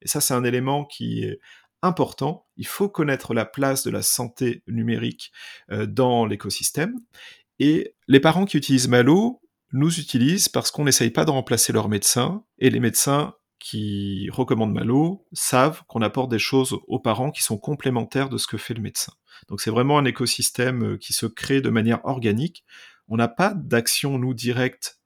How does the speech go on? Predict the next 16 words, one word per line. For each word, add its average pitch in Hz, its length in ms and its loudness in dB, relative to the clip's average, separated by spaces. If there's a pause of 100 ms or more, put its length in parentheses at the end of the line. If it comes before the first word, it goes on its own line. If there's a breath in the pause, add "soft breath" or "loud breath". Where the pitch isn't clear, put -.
de 95 100 -8
sensibilisation 107 760 -4
des 104 120 -2
médecins. 123 380 -4 (800 loud breath)
Déjà 120 260 4
parce - 260 -2
que 113 440 -2 (100)
on 104 80 -12
pense 131 340 -2
qu'ils 113 100 -2
sont 110 140 -4
déjà, 107 580 0
euh, 95 360 -6 (100)
on - 80 -6
respecte 123 420 2
beaucoup, 143 420 -2